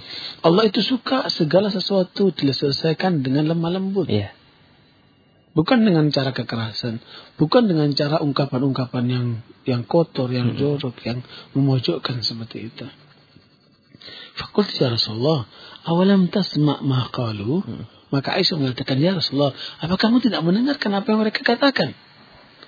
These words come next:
Speaker 1: Maka qala Rasulullah sallallahu alaihi wasallam, "Qad qultu wa alaikum."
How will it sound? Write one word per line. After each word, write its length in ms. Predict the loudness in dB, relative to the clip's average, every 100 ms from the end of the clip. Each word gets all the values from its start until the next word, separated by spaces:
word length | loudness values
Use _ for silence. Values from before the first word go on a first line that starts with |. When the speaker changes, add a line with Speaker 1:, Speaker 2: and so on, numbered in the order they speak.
| -20 -20 -20 -18
Speaker 1:
Maka 320 | -4 -2 0 0
qala 400 | 2 4 4 4
Rasulullah 80 |
sallallahu 0 |
alaihi 240 | -2 -6 -2
wasallam, 260 | 2 4 2
"Qad 200 | 2 -2 0
qultu 420 | 4 4 4 2 0 0
wa 40 | -4
alaikum." 640 | -6 -6 -8 -4 -4 -4